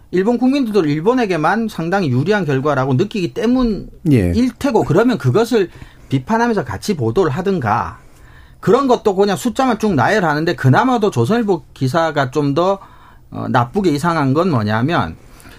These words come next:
Speaker 1: 저는 사실 이번 정상회담에서 일본의 여론이나 국민들의 반응을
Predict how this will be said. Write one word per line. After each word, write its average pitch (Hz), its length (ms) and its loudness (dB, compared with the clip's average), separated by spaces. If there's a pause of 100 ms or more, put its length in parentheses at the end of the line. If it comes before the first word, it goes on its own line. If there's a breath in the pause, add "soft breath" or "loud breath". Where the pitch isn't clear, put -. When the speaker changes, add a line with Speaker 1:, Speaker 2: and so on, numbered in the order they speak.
(260 loud breath)
Speaker 1:
저는 277 400 2
사실 175 420 2
이번 156 300 0
정상회담에서 165 920 0
일본의 175 800 2
여론이나 147 600 2
국민들의 170 480 0
반응을 143 480 -2